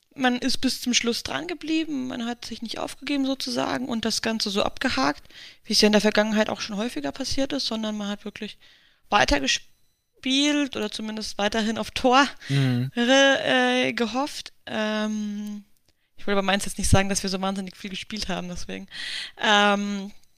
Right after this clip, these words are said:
Speaker 1: ja, und dann hatte man natürlich auch in beiden Fällen viel Glück. Und ja, das war natürlich irgendwie, äh, total absurd in dem Moment, weiß ich noch, weil es war, weil eigentlich hat man beide Male nicht wirklich überzeugt, aber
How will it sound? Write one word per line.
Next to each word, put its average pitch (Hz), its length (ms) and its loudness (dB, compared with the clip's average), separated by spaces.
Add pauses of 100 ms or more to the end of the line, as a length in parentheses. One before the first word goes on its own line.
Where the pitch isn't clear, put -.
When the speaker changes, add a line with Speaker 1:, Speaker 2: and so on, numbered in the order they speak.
(580)
Speaker 1:
ja, 262 280 4
und 214 100 -4
dann 208 160 2 (1040)
hatte 233 300 4
man 220 180 2
natürlich 220 480 0
auch 202 320 2
in 202 160 -8
beiden 185 280 2
Fällen 175 260 -6
viel - 180 -8
Glück. 185 340 -8 (1200)
Und 185 600 -4
ja, 180 280 4 (840)
das 190 280 0
war 185 600 0 (640)
natürlich 214 520 -2
irgendwie, 214 460 2
äh, - 600 -4
total 214 300 2
absurd 220 460 4
in 277 140 2
dem 285 120 6
Moment, 285 420 2
weiß 262 200 4
ich 311 120 -4
noch, 294 240 0
weil 208 300 2
es 220 180 -2
war, 214 160 4
weil 208 340 4
eigentlich 226 420 0
hat 233 100 -4
man 220 180 0
beide 208 180 4
Male 214 180 -2
nicht - 440 -4
wirklich 240 240 -2
überzeugt, 233 580 0
aber 214 300 2